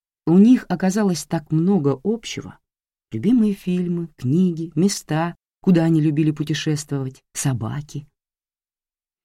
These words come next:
Кейт даже начала заглядывать в будущее и задумываться, станет ли Ник Стоун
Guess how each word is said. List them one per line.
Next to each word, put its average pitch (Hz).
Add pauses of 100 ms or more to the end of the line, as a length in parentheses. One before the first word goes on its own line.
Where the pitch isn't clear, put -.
(120)
Кейт 202
даже 196
начала 185
заглядывать 175
в 123
будущее 139 (380)
и -
задумываться, 127 (340)
станет 175
ли 180
Ник 151
Стоун 151